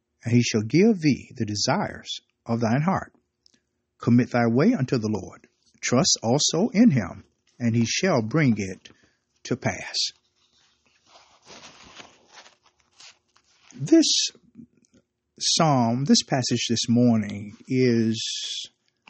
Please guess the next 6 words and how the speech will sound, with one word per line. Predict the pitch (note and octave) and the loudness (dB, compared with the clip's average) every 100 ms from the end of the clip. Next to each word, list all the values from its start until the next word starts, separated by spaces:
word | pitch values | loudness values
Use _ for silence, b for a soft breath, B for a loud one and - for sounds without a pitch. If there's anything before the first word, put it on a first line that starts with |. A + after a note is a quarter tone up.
| _ _ _ - | _ _ _ -2
one | B2 E3+ C4 C4 | 4 6 6 4
of | B2+ | 0
my | B2+ C#3 B2 A#2 A#2 A#2+ | -2 -2 -2 -2 -4 -2
most | B2 A#2 - | -2 -2 -8
favorite | - G#3 D#3 F#2+ F2+ - - _ - | -2 0 0 -2 -10 -16 -20 _ -8
passages | A#2+ A2+ - - - - | -6 -4 -8 -12 -14 -14